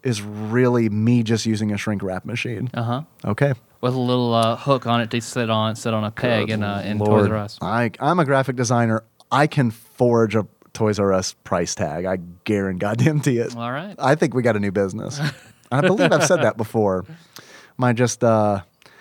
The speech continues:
Speaker 1: it's not the fact that I, uh, don't wanna do criminal deeds. It's just that I'm just too lazy to be
Speaker 2: Very
Speaker 1: bothered.
Speaker 2: afraid of jail. <laughs>
Speaker 1: And I am very afraid of
Speaker 2: Yeah.
Speaker 1: jail.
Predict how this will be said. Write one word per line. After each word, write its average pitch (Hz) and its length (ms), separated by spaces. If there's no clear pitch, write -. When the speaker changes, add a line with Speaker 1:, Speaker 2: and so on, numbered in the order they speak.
Speaker 1:
it's - 180
not 180 200
the 175 80
fact 156 300
that 143 100
I, 127 420
uh, 131 500
don't 135 280
wanna 165 260
do 101 160
criminal 98 400
deeds. 95 400
It's 92 80
just - 220
that 95 80
I'm 87 140
just - 460
too 104 260
lazy 92 380
to 85 80
be 117 80
Speaker 2:
Very 135 160
Speaker 1:
bothered. - 180
Speaker 2:
afraid 113 120
of 107 60
jail. 110 440
<laughs> 143 220
Speaker 1:
And 120 120
I 123 140
am 127 220
very 104 240
afraid 95 260
of 92 80
Speaker 2:
Yeah. 101 140
Speaker 1:
jail. 92 200